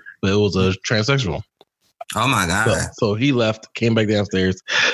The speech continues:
Speaker 1: Then we had someone else on the back burner. So we went to their house. They were, like, on, on the south side. It was, like, in back, in the backwoods.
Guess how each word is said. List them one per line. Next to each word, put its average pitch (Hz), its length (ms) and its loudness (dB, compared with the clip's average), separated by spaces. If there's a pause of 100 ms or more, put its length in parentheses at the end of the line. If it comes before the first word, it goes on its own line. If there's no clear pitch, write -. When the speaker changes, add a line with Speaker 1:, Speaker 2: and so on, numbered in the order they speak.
(160)
Speaker 1:
Then 120 140 2
we 120 100 2
had 113 240 2
someone 107 240 -2
else 151 180 0
on 117 140 0
the 104 80 0
back 98 240 0
burner. 92 320 2 (360)
So - 140 -4
we 120 60 4
went 120 220 2
to 104 300 2 (320)
their 139 220 2
house. 120 340 -2 (100)
They 127 100 2
were, 139 60 4
like, 110 120 0
on, 107 380 0
on 107 100 2
the 95 60 2
south 110 300 0
side. 90 280 0 (680)
It 110 60 0
was, 117 60 4
like, 104 140 2
in 101 100 -2
back, 117 200 4
in 110 100 0
the 104 80 2
backwoods. 92 760 0